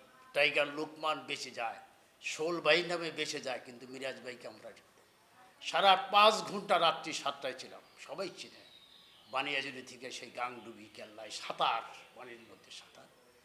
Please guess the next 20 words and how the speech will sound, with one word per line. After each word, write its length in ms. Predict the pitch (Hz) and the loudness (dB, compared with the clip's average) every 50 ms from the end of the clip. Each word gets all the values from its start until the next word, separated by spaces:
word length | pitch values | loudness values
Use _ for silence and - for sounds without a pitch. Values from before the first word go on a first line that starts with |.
| _ _ _ - | _ _ _ -16
সে 160 | - - 143 131 - | -14 -12 -12 -8 -8
কথা 240 | 147 151 - 147 151 143 | -8 -4 -2 0 0 0
বলতে 340 | 135 139 135 135 - 117 | -2 -4 -10 -10 -12 -14
চাই 220 | - - 127 117 120 | -12 -12 -12 -12 -12
না, 80 | 139 156 143 | -12 -12 -12
আবার 160 | 113 113 120 - - | -12 -12 -16 -18 -20
প্রমাণ 260 | - - - - - _ - | -20 -20 -20 -20 -20 _ -20
কথা। 160 | - - - - - - - - | -20 -20 -20 -20 -20 -20 -12 -6
প্রশ্ন 240 | 170 160 - - 226 208 202 202 | -4 -4 -2 -2 -4 -6 -2 2
যে 60 | 202 | 2
একটা 280 | 185 175 - - 160 139 120 - - - - - - - - _ _ - | 2 2 2 2 2 2 2 0 -4 -12 -20 -20 -20 -20 -20 _ _ 6
ব্যর্থতা 440 | 151 185 190 - - 226 233 233 226 | 6 6 6 6 4 2 4 6 4
একটাই, 300 | 214 - - - 127 110 - - - - - _ _ _ _ _ _ _ - - | 4 4 0 -4 -6 -8 -8 -12 -20 -20 -20 _ _ _ _ _ _ _ -16 -14
যে 80 | 151 147 - 185 208 | -12 -6 0 2 2
এই 120 | 247 262 240 | 4 2 2
যে 200 | - 196 247 240 | 0 0 0 2
যাদেরকে, 480 | - 202 190 185 214 214 190 - 220 202 | 2 2 2 4 2 0 0 0 -2 0
যারা 280 | 170 175 175 185 190 196 | 0 0 2 2 2 0
নাকি 220 | 208 196 - 196 196 | 0 -2 -2 -2 -2
এদেরকে 420 | 185 175 196 185 - - 196 185 | 0 0 -2 -4 -2 0 0 2